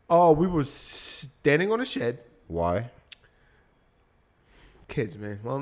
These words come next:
Speaker 1: I don't say kids. 'cause I
Speaker 2: Yeah,
Speaker 1: was
Speaker 2: no, I'm
Speaker 1: like,
Speaker 2: not gonna s-
Speaker 1: I was definitely eighteen. We're standing on a shed,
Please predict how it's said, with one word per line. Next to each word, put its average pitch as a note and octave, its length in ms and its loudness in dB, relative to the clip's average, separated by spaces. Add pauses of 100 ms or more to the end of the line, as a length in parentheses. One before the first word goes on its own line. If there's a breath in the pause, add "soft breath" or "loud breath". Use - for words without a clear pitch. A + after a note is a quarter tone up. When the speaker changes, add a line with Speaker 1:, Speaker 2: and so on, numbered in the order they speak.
Speaker 1:
I E3+ 60 -2
don't C#3+ 140 0
say G#2+ 120 -10
kids. G#2 280 -8
'cause D#3 80 -6
I D3 40 0
Speaker 2:
Yeah, C3 80 2
Speaker 1:
was F#2+ 80 0
Speaker 2:
no, F#2+ 100 0
I'm C#3+ 100 0
Speaker 1:
like, D3 140 0
Speaker 2:
not C#3 60 -6
gonna A2 140 -6
s- G2+ 160 -12
Speaker 1:
I D3+ 60 -6
was F3 80 -4
definitely A#2+ 360 -2
eighteen. G#2+ 280 -8 (320 loud breath)
We're C4+ 80 2
standing G#3 320 0
on F#3+ 140 4
a D#3+ 60 4
shed, D3 480 0